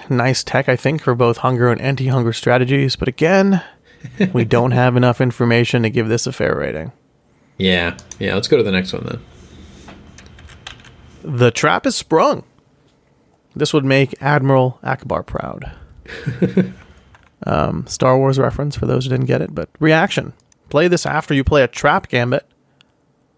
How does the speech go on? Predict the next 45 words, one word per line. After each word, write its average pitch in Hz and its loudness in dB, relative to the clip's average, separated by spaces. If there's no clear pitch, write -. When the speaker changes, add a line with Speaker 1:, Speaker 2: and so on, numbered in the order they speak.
Speaker 1:
Pick - 0
one. 156 2
Choose 170 2
one 160 2
friendly 139 0
fighter 131 2
adjacent 131 0
to 151 2
one 123 2
or 127 2
more 123 2
enemy 131 0
fighters 147 0
and 135 -2
give 143 2
the 151 2
chosen 135 0
fighter 123 2
one 113 -2
guard 147 2
token, 123 -2
or 214 4
choose 156 2
one 135 2
friendly 131 0
fighter 127 2
that 120 2
is 123 -6
not 127 0
within 135 2
two 135 -2
hexes 127 0
of 123 2
an 127 -2
enemy 170 2
fighter 117 2
and 131 -2
push 117 -2
the 123 -2
chosen 113 0
fighter 113 2
up 123 -6
to 135 -4
two 120 -2
hexes. - -6